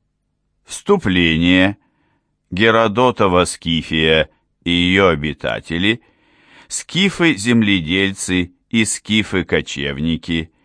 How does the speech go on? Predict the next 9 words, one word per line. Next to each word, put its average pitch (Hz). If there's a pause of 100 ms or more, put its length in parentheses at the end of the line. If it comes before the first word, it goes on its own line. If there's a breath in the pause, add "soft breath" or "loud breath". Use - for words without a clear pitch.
(600)
Их 147
западные, 113
северные 90
и 95
восточные 90
соседи. 107 (800 soft breath)
Легенда 135
о 123
савроматах. 98